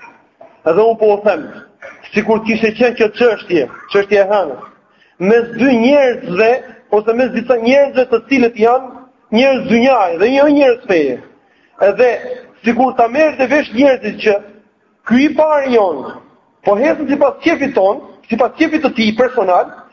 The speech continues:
do ta kishin kundërshtuar vetëm për inat se ai nuk hec me parimet që i ka shkruar vetë. Atë që ka rënë dakord vetë, po hec me dëshirat e tij. Vetëm po inat do kishin kundërshtuar. Kurse ne,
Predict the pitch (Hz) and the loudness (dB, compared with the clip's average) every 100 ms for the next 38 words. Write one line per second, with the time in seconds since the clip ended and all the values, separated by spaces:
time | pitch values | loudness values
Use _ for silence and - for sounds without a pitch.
0 | _ - 226 254 254 269 262 254 240 233 | _ -4 0 0 0 -2 0 0 0 0
1 | 320 311 254 320 311 302 285 262 302 349 | 0 0 0 -2 -2 -2 -2 0 0 0
2 | - - 302 294 294 311 294 - 339 - | -4 -4 0 2 2 0 0 0 -2 0
3 | 302 285 277 302 285 - 285 269 - 294 | 0 0 -2 -2 -4 -2 0 0 -2 -2
4 | 311 262 247 226 269 202 - - _ _ | 0 2 0 2 0 0 -8 -20 _ _
5 | _ - 185 190 233 233 277 262 247 247 | _ -2 -2 -2 -2 0 0 -2 0 -2
6 | - 320 - 254 262 294 269 226 226 254 | 0 -2 0 -2 0 -2 -2 -2 0 0
7 | 233 220 196 - 320 294 294 359 359 277 | 0 -4 -2 0 0 0 0 0 0 -2
8 | 277 269 233 - 165 143 120 - _ _ | -2 -2 -4 -2 0 0 -4 -16 _ _
9 | - 240 220 220 302 | -4 -2 0 0 0